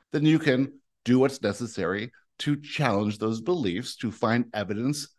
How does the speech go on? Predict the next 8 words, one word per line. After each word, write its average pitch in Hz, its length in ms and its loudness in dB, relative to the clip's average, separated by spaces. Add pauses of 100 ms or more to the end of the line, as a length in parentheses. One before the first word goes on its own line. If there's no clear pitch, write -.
(120)
that 107 200 -4
they 104 140 0
are 120 300 -2 (320)
not 101 380 0
true, 120 580 -2 (640)
and 147 180 0
then 151 180 4
to 143 380 0